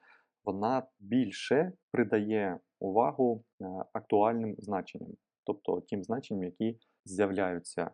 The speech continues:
на графіку ціни, тому вона є вже краще, ніж попереднє відображення. Е, далі в нас W M A, це у нас зважене ковзне середнє.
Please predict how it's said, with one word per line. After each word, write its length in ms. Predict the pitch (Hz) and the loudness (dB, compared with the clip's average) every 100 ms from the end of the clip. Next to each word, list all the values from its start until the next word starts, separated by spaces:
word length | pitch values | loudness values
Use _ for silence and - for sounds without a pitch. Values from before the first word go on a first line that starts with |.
| _ | _
на 460 | - 90 92 101 98 _ _ - | -4 2 2 2 -4 _ _ -8
графіку 680 | 101 95 - - 101 95 _ _ _ _ | 0 0 0 -4 -4 -4 _ _ _ _
ціни, 340 | - 104 87 - | -2 0 0 -6
тому 240 | - 95 113 | -6 0 2
вона 240 | 95 98 | 2 -2
є 160 | 95 92 | 0 0
вже 440 | 90 - 95 92 _ | 0 0 0 0 _
краще, 720 | - 95 92 92 - 127 160 - - | -4 4 4 4 -2 0 0 -2 -8
ніж 400 | 95 110 123 - _ | -4 -2 -4 -10 _
попереднє 680 | 110 104 104 90 85 82 78 _ | -2 2 2 2 0 -4 -4 _
відображення. 760 | 95 98 87 87 82 85 85 - _ - | -6 -4 0 0 0 -4 -8 -10 _ -4
Е, 200 | 101 92 | -2 -2
далі 320 | 92 104 101 | 4 4 6
в 100 | 117 | 2
нас 360 | 123 165 - - | 2 0 -2 -6
W 580 | 98 113 104 95 98 - | 2 4 4 2 -2 -2
M 260 | - - | -6 -6
A, 280 | - 147 180 - - - | 0 0 0 -4 -20 0
це 120 | 123 | 2
у 80 | 104 | 2
нас 160 | 95 | 0
зважене 500 | 90 90 92 85 82 | -2 4 4 4 -4
ковзне 440 | 82 85 90 85 - _ | -2 -2 -2 -4 -4 _
середнє. 540 | - 139 175 160 131 | 2 4 4 2 -4